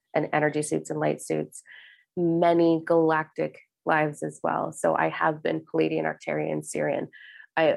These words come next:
like, I've been all of the things. While I was in my mother's womb, which I can recall being in her womb, I was hyper aware and having many conversations with my direct galactic energies, which I'll explain,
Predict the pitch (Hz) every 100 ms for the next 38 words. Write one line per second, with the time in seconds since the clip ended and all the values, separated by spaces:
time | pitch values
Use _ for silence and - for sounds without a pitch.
0 | 160 160 151 151 156 151 - 156 151 147
1 | 151 - 104 95 160 - - _ _ 160
2 | 165 160 165 170 170 165 156 160 147 147
3 | 147 156 190 277 226 165 156 - 151 147
4 | - 147 156 175 190 208 202 202 226 254
5 | 320 - - - - - _ _ - 165
6 | 165 160 - 202 185 185 170 160 156 185
7 | 240 _ - 165 165 165 160 160 156 160
8 | 160 156 160 160 143 - 208 240 - 170
9 | 165 160 _ _ - 165 160 160 143 139
10 | 202 - - - _ _ _ _ _ _
11 | _ _ _ _ _ - 196 185 208 214
12 | 214 220 262 285 - 190 170 - - 240